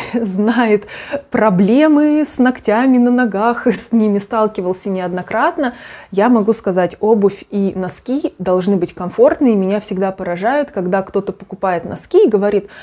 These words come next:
«Ну вот они тут до сорокового размера, у моего мужа там сорок второй, ну ничего, растянутся нормально». Нет, не растянутся, это ненормально. А вот эти носочки, они прям по ноге. Они достаточно высокие, то есть зимой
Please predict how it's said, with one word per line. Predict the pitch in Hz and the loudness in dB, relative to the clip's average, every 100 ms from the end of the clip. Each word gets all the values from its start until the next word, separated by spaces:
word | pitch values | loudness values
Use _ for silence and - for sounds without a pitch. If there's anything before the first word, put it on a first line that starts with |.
| - - | -20 -8
«Ну | 277 | -4
вот | 349 392 | -2 0
они | 330 277 285 | 2 4 2
тут | 269 233 185 | 0 -4 0
до | 208 | -2
сорокового | - 214 208 208 202 202 190 | -2 -4 -4 -2 0 0 0
размера, | 190 202 233 370 440 349 285 - - - | 0 2 4 4 2 0 -2 -6 -14 -2
у | |
моего | 214 208 208 196 | 0 2 2 2
мужа | 208 202 196 185 | 2 2 0 -4
там | 170 | -8
сорок | 180 269 269 | -4 -2 -2
второй, | - - 370 440 370 | -6 -2 2 2 4
ну | 254 | 4
ничего, | 285 - | 2 0
растянутся | 262 185 - - 359 381 311 - 190 | -2 -2 -4 -6 -4 -2 -2 -4 -8
нормально». | 175 196 208 185 170 | -6 -4 -2 -2 -4
Нет, | 175 190 160 | 0 0 0
не | 185 | -4
растянутся, | 190 190 - 269 311 254 196 | -4 -4 0 0 2 0 -2
это | 214 | 0
ненормально. | 190 185 202 208 190 165 165 160 | 0 2 2 2 0 -4 -6 -8
А | 170 | -10
вот | 170 - | -10 -2
эти | 269 294 | -2 0
носочки, | 240 202 - 185 - - | -2 -2 -4 -6 -10 -18
они | - 185 214 285 | -8 -2 2 0
прям | - 202 202 220 - - - - _ _ | 0 0 2 0 -4 -20 -20 -20 _ _
по | 226 | 2
ноге. | 220 208 165 180 - | 4 2 2 -2 -2
Они | 196 208 294 | 0 4 4
достаточно | 233 202 - 220 226 - 220 202 | 2 0 0 -2 -2 -4 -2 -2
высокие, | 185 220 - - 233 202 - 170 | 0 -2 -2 4 4 4 -2 -6
то | - | -2
есть | 190 185 | 0 0
зимой | 170 208 220 208 262 | 0 2 2 2 0